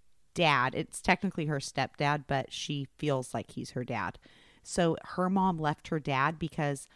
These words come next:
her mom decided that she was a lesbian and she'd actually been having a long-time affair with her best friend.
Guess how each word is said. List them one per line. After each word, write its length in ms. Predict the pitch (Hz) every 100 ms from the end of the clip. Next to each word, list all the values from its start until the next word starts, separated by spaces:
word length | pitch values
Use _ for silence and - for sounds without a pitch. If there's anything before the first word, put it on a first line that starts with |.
| _ -
her 140 | 175
mom 280 | 160 151 156
decided 400 | 156 160 147 156
that 140 | -
she 140 | - 143
was 140 | 135
a 80 | 127
lesbian 640 | 135 143 - - - 135
and 160 | 131 139
she'd 200 | - 151
actually 480 | 120 139 - 196 190
been 160 | 170
having 420 | 139 139 139 156 165
a 100 | 135
long-time 760 | 135 135 135 147 - 139 139
affair 540 | 127 - 123 127 165 - - _
with 140 | 151 139
her 180 | 135 139
best 560 | - 135 127 - - - 139
friend. 400 | 127 107 -